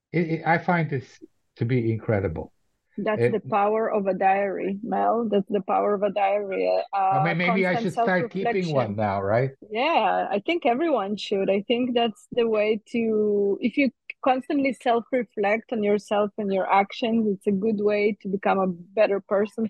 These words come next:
Speaker 2: for sure. But it's also a great way to have a map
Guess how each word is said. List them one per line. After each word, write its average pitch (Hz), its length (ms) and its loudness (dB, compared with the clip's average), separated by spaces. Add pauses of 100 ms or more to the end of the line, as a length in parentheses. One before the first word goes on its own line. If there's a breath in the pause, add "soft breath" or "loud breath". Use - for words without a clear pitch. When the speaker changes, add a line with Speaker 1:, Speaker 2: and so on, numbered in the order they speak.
Speaker 2:
for 202 120 4
sure. 214 460 0 (440 loud breath)
But 226 120 2
it's 240 160 0
also 262 540 0
a 220 60 0
great 226 480 0
way 220 360 0
to 214 120 0
have 208 340 0 (160)
a 202 120 0
map 202 380 2